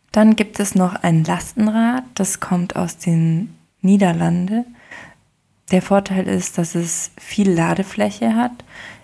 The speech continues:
Es gibt Lastenräder mit zwei oder auch mit drei Rädern. Die zweirädigen Modelle sind für bis zu zwei Kinder geeignet. Beim dreirädigen Modell passen sogar bis zu vier Kinder vorne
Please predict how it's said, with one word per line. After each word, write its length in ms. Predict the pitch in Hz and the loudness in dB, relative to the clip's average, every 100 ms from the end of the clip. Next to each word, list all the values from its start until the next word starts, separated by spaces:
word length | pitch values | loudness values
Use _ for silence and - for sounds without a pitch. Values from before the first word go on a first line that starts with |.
| _ | _
Es 220 | - 190 - | -2 0 -2
gibt 180 | 196 | -2
Lastenräder 640 | 190 190 190 185 185 180 175 | 0 0 0 -4 -2 0 0
mit 240 | 175 - | -2 -4
zwei 500 | - 226 233 240 240 - - | -2 2 4 4 0 -6 -6
oder 240 | 180 180 | 0 0
auch 140 | 185 | 0
mit 100 | 175 170 | -2 -4
drei 280 | - 165 170 | -4 -2 -2
Rädern. 560 | 170 170 160 - - - _ _ _ _ _ _ _ - | -2 -4 -4 -8 -8 -10 _ _ _ _ _ _ _ -2
Die 320 | 190 185 185 | 0 0 0
zweirädigen 760 | - - 196 208 220 226 214 | -2 2 4 4 2 4 2
Modelle 460 | 202 202 208 202 208 | 2 2 2 2 2
sind 480 | - 190 185 190 - | 2 2 2 0 -4
für 640 | - 185 180 180 175 180 - | -8 -2 0 0 0 -2 -2
bis 220 | - 196 - | -2 -2 -4
zu 160 | 170 | -6
zwei 300 | - - 214 | -4 -2 -2
Kinder 360 | 226 240 226 214 | 0 4 6 4
geeignet. 720 | 208 214 208 208 - 208 202 - - - - _ | 0 -2 -4 -2 0 0 -2 -6 -20 -20 -20 _
Beim 380 | 185 180 175 185 - | 2 4 2 -2 -4
dreirädigen 680 | - 185 185 185 185 175 175 | 0 2 4 2 2 0 0
Modell 600 | 180 - 190 180 180 180 - - _ _ _ - | -2 -2 2 2 2 -2 -12 -20 _ _ _ -4
passen 340 | 190 180 180 | -2 0 0
sogar 260 | 170 175 170 | 2 0 0
bis 200 | - 202 | -2 -4
zu 100 | 190 | -4
vier 260 | - 170 | -4 -4
Kinder 520 | - 165 170 - - - _ _ _ _ _ | -4 -4 -2 -4 -6 -10 _ _ _ _ _
vorne 480 | - 170 165 170 | -2 0 2 0